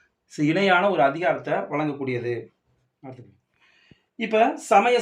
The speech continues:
சார்பின்மை, மூணாவது வர எஸ்ஸுக்கு வந்து சமய சார்பை, செக்குலரிசம். இப்ப செக்குலரிசம்ங்கிறது என்னன்னா,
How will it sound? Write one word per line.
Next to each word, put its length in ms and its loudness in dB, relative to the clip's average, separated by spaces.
சார்பின்மை, 400 2
மூணாவது 480 0
வர 120 4
எஸ்ஸுக்கு 320 -4
வந்து 180 -2
சமய 340 0
சார்பை, 220 -2
செக்குலரிசம். 720 0
இப்ப 140 2
செக்குலரிசம்ங்கிறது 920 2
என்னன்னா, 260 2